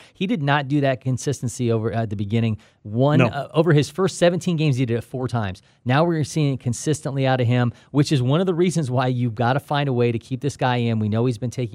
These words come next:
Speaker 1: reps in the outfield. I mean, he's already played out of position once. It's not out of the realm of reason to think somebody so athletic can do it again.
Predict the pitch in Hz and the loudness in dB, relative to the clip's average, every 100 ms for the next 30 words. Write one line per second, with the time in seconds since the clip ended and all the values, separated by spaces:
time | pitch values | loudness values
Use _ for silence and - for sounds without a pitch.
0 | 110 110 110 104 101 107 110 - 123 110 | -6 -6 -6 -6 -4 -4 -4 -2 -2 -2
1 | - _ _ - 107 107 104 - _ - | -8 _ _ -8 -4 -4 -6 -10 _ -2
2 | 123 196 185 180 170 160 139 123 143 117 | 0 0 0 2 2 2 0 -2 -4 -4
3 | 113 143 143 - - 110 - 113 139 147 | -2 0 -2 -6 -8 -6 -2 0 0 0
4 | 139 135 123 131 120 120 - 113 127 113 | 0 0 0 0 0 -2 -4 -6 -6 -4
5 | 107 - 113 104 120 117 - 104 117 120 | -4 0 -2 0 -2 -4 -6 -2 0 0
6 | 110 135 120 | 0 0 -2